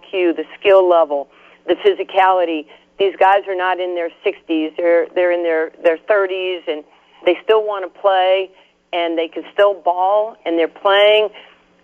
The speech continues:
for something, uh, sometimes that's bigger than themselves. They're playing for a championship in front of the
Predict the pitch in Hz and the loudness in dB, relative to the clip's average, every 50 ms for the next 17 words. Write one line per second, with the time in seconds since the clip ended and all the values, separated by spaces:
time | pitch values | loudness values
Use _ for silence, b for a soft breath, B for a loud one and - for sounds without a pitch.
0 | _ - - 220 220 - 262 262 254 269 262 262 262 262 - - - - 220 214 | _ 0 0 0 0 0 -4 -4 -2 -2 -2 -2 -2 -4 -6 -8 -6 -6 -6 -6
1 | - 262 240 226 233 240 240 226 - 233 226 214 - 196 220 233 226 233 226 220 | -4 -6 -6 -4 -4 -4 -4 -2 -2 -4 -4 -4 -2 -2 -2 0 0 0 -2 -2
2 | 220 226 226 233 - - - 208 196 202 208 196 - 240 226 226 202 165 - 175 | -2 -4 -6 -8 -12 -12 -6 -2 -2 -2 -2 -2 -4 -2 0 0 0 -2 -4 -8
3 | 165 - - 196 185 190 190 - 208 196 180 - - 196 185 180 190 190 180 - | -10 -6 -4 -2 -2 -2 -2 0 -2 -2 -2 -2 -6 -6 -6 -4 -4 -6 -6 -4
4 | - 196 190 - _ _ _ _ _ _ _ _ _ _ _ - 196 190 185 - | -2 -2 -2 -2 _ _ _ _ _ _ _ _ _ _ _ -8 -8 -6 -4 -2
5 | 220 208 208 202 175 190 | -4 -2 -2 -6 -8 -10